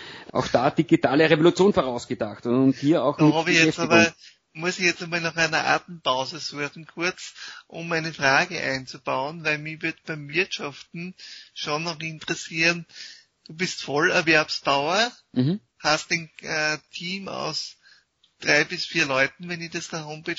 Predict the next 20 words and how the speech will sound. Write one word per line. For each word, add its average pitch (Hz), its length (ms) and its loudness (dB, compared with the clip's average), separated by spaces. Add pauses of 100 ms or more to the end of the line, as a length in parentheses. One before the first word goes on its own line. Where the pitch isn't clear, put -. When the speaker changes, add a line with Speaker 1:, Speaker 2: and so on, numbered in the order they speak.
(100)
Speaker 2:
richtig - 340 -8
entnommen 156 460 -6
Speaker 1:
Ja, 147 60 4
Speaker 2:
habe. 165 100 10
Speaker 1:
momentan 170 400 8
mit 170 100 6
der 185 80 0
Gartenbar 151 480 -2
haben 156 120 4
wir 160 80 4
sogar, 156 420 2
haben 139 120 2
wir 143 80 8
mehr. 104 380 6
Ja, 107 180 0
also 123 160 2
jetzt 117 140 -2
haben 127 80 4
wir 131 120 4
schon, 127 300 2